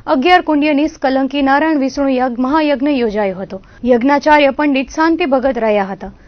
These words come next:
સહયોગીમાં મનુબાપા મુખી તથા રવજીભાઈ મુખી રહ્યા હતા. ગાદીપતિ પૂજ્ય મહંત જયરામદાસજી મહારાજની નિશ્રામાં યોજાયેલા આ કાર્યક્રમમાં બપોરના સત્રમાં નખત્રાણાના પ્રવેશ દ્વારથી લઈને નિષ્કલંકી ધામ સુધી વિશાળ શોભાયાત્રા નીકળી હતી,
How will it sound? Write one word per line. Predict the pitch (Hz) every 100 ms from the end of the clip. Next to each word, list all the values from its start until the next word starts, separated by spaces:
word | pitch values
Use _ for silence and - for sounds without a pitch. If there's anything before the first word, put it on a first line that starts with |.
| - _
સહયોગીમાં | - 320 330 339 339 330 311
મનુબાપા | 294 311 302 302 302 262
મુખી | 269 240 247
તથા | 262 269 277
રવજીભાઈ | 311 294 320 339 285
મુખી | 269 269 220
રહ્યા | 208 190 190
હતા. | 185 - - - - - - 262
ગાદીપતિ | 294 320 339 359 339
પૂજ્ય | 302 277 320 277
મહંત | 277 247 269 240
જયરામદાસજી | 330 349 339 311 269 285 302 269
મહારાજની | 269 277 277 269 277 269
નિશ્રામાં | 269 294 285 269 269
યોજાયેલા | 269 294 262 262 311
આ | 311
કાર્યક્રમમાં | 285 269 277 285 262 262 302
બપોરના | 330 359 349 349
સત્રમાં | 277 294 294 262 247 294 - - - _ -
નખત્રાણાના | 311 339 359 349 339 339 339
પ્રવેશ | 302 294 302
દ્વારથી | 285 277 285 277
લઈને | 294 262 262
નિષ્કલંકી | 320 330 - 302 311 302
ધામ | 254 233 262
સુધી | 285 269 269
વિશાળ | 294 339 330
શોભાયાત્રા | 311 269 277 262 262 277
નીકળી | 269 208 226 196
હતી, | 190